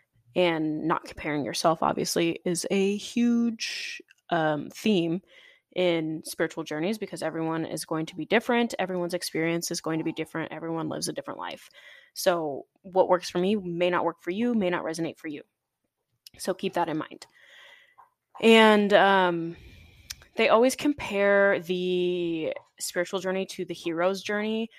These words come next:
I don't know if any of you have read, like, Oedipus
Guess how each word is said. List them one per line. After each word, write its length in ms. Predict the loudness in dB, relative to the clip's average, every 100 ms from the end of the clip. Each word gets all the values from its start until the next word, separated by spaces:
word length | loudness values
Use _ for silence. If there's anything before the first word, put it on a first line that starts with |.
| -20 -14 -2
I 80 | 2
don't 100 | 4
know 100 | 2
if 100 | 0
any 140 | -2 -2
of 60 |
you 160 | 0 -2
have 360 | 0 0 0 -4
read, 320 | -2 -2 -2
like, 320 | -4 -6 -6 0
Oedipus 800 | 0 4 6 6 6 0 -6